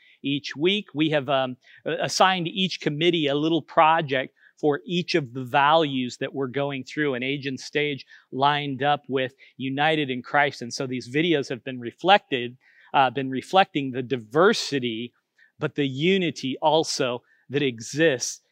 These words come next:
in Union Church of Manila. Secondly, I, I, I'd like to call your attention to, uh, our, our midweek, uh,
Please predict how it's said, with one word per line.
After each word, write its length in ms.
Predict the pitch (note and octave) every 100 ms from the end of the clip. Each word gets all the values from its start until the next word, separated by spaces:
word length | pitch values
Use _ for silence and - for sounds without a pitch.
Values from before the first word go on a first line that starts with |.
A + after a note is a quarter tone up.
| _
in 180 | C#3 C#3
Union 440 | C3+ D3 D3 C3+ C3
Church 320 | - C#3+ -
of 120 | A#2+
Manila. 380 | B2+ C#3 D3 B2
Secondly, 500 | F#3+ F#3 F#3+ D#3 C#3+ _ -
I, 80 | D#3+
I, 360 | D#3+ D#3+ E3+ E3+
I'd 80 | E3+
like 160 | F#3+
to 80 | F#3+
call 200 | - F#3
your 140 | E3
attention 460 | D3 - F3 - D3+ -
to, 420 | D3 D3 D3+ D#3
uh, 280 | D3 C3+ C#3+
our, 200 | D3+ D#3
our 120 | F3
midweek, 480 | E3+ G#3+ G3 A3 G3 C#3 - _ C#3
uh, 360 | D3 C#3 C3+